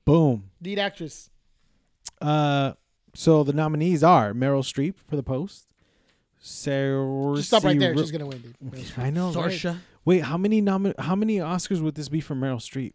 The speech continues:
Speaker 2: Three hundred and sixty-five.
Speaker 1: <laughs>
Speaker 2: <laughs> For every day of the year.
Speaker 1: Okay.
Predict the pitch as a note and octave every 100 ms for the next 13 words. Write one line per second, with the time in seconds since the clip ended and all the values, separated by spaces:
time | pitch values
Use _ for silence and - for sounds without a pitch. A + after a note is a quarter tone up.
0 | _ F3 F3 F3 E3 D#3+ C#3+ D#3 - C3
1 | D#3 - F#3 F3 F3 D#3 F#3 E3 F#3 -
2 | - - B2 _ F#3+ E3+ G3+ G#3 A3+ G3+
3 | F3+ F3 D#3+ C3+ _ _ D3 D3 C#3+ A2